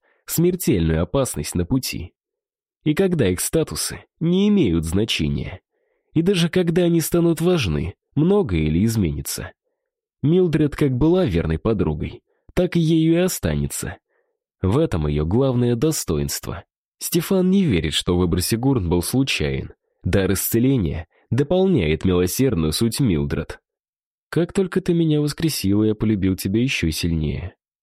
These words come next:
заявил он лукаво. «Раньше, значит, любил не так сильно?» В тон ему возмутилась Милдред и тихо ахнула, когда он крепко ее обнял. «Ты особенная для меня.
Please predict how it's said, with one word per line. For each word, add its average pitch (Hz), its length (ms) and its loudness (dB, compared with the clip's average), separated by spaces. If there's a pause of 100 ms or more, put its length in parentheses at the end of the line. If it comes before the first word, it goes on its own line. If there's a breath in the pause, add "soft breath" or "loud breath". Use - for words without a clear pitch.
(100)
заявил 104 500 0
он 71 140 0
лукаво. 85 540 -2 (1400)
«Раньше, 185 400 0
значит, 165 400 0
любил 160 300 2
не 170 120 2
так 233 220 0
сильно?» 85 520 -2 (520)
В - 140 -12
тон 143 260 2
ему 78 280 0
возмутилась 87 600 0
Милдред 139 500 0 (260)
и 160 100 0
тихо 185 460 0
ахнула, 82 360 0
когда 87 320 0
он 101 160 0
крепко 98 400 -2
ее 107 300 2
обнял. 76 420 -2 (1120)
«Ты 95 100 -2
особенная 82 600 -2
для 71 160 -2
меня. 73 380 -4